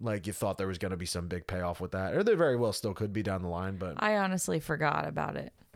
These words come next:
Speaker 1: I wish I
Speaker 2: I
Speaker 1: could,
Speaker 2: wasn't
Speaker 1: I
Speaker 2: ex-,
Speaker 1: wish I could forget about
Speaker 2: I
Speaker 1: that movie.
Speaker 2: wasn't expecting him, I wasn't expecting to see him
Speaker 1: So
Speaker 2: in this
Speaker 1: remember
Speaker 2: movie.
Speaker 1: when you, you heard it here, folks, on the Brittany and Shane show, when Tom Hardy was on set wearing a, a No Way Home hat.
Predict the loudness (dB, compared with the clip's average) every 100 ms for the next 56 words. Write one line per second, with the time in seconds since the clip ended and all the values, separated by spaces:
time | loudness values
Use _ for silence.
0 | -20 _ 0 4 6 6 6 4 2 4
1 | 4 2 -2 -4 -6 -4 0 2 4 4
2 | 4 0 -4 -4 -4 -2 -2 -2 -2 -2
3 | 0 2 4 2 0 0 -4 -2 -4 -4
4 | -4 -4 -4 -6 -8 -6 -6 -8 -2 0
5 | 2 2 6 6 6 4 4 4 2 -2
6 | -4 2 6 6 6 6 6 6 8 6
7 | 6 4 6 4 4 2 4 4 4 2
8 | 4 4 4 4 4 4 4 4 2 2
9 | 2 4 4 4 4 4 2 2 2 4
10 | 4 4 4 4 4 4 4 4 2